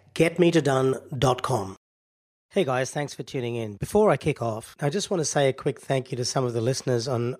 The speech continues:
iTunes who've been kind enough to stop by and leave a review. Gina Wallace says,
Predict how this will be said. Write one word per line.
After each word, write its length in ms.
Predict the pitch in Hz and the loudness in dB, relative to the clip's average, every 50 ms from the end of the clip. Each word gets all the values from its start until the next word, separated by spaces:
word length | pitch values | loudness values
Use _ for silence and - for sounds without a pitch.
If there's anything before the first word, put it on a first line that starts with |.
| _ - | _ -4
iTunes 600 | 127 127 127 127 - 139 123 120 117 117 - - - - | -2 -2 -2 -2 -2 -2 0 0 0 -2 -6 -8 -12 -2
who've 140 | - 139 113 | -2 0 2
been 160 | 120 127 123 | 2 0 0
kind 260 | 123 - 147 139 135 127 | 0 0 0 0 0 2
enough 220 | 117 120 123 - | 0 0 -2 -2
to 100 | - 120 | -4 -8
stop 260 | - - 127 127 117 | 0 2 2 2 2
by 200 | 113 117 117 117 | 0 0 0 0
and 120 | 113 113 113 | 0 0 0
leave 220 | 113 120 120 113 | 0 0 0 0
a 80 | 117 113 | 0 0
review. 440 | 113 110 104 113 123 135 165 175 - - | -2 -2 -2 0 0 0 0 -2 -6 -8
Gina 320 | 127 117 160 175 175 156 135 | -2 2 2 4 4 4 2
Wallace 400 | 127 127 131 135 151 196 196 - | 2 2 2 2 2 0 0 -2
says, 500 | - - - 131 123 117 - - - | -4 -2 0 0 0 0 -2 -4 -6